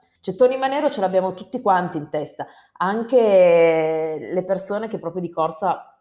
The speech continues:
non si sono mai e poi mai occupate. Per cui è per quello che si corre a New York.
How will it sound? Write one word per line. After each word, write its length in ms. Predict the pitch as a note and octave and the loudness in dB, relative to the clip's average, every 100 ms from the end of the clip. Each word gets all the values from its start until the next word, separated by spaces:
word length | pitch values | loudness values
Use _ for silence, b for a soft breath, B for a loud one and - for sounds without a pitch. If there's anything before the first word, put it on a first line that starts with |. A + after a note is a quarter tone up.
| _ | _
non 180 | F3 F3 | -8 -8
si 100 | F3 | -8
sono 200 | - E3+ | -8 -4
mai 320 | F3+ F#3+ G#3 | 0 2 2
e 40 | |
poi 140 | G3 E3+ | 2 2
mai 200 | E3 E3 | 4 2
occupate. 580 | D#3 - E3+ C#3 - C#3+ B _ | 0 0 2 2 0 -6 B _
Per 180 | - A3+ | 0 0
cui 180 | A#3 C#4+ | 2 2
è 140 | F#3 | 2
per 200 | F#3 F#3 | 0 0
quello 280 | G3+ E3+ E3 | 2 0 0
che 100 | D#3 | -6
si 100 | D3+ | -10
corre 240 | D3+ D3 | -10 -10
a 20 | C#3+ | -10
New 120 | C3+ | -12
York. 540 | B2+ - _ C#3+ - | -14 -16 _ -16 -18